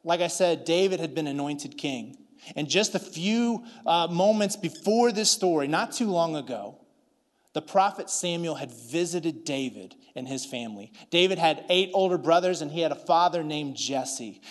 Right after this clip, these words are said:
And so the prophet Samuel came to their household to anoint the future king. And he looked at all eight of David's brothers and said,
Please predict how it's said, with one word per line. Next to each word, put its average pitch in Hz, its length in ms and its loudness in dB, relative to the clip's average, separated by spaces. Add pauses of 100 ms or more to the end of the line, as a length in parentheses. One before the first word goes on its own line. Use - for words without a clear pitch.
And 156 100 -2
so 175 100 0
the 170 80 -2
prophet 202 400 6
Samuel 180 420 2
came 226 480 2
to 208 120 2
their 185 200 4
household 170 680 0 (160)
to 165 200 2
anoint 170 420 2
the 165 100 -8
future 156 380 -4
king. 127 380 -6 (180)
And 151 120 0
he 185 120 4
looked 190 240 2
at 165 180 4
all 214 320 12
eight 202 220 4
of 180 100 0
David's 180 320 2
brothers 165 460 6
and 151 100 -2
said, 143 380 0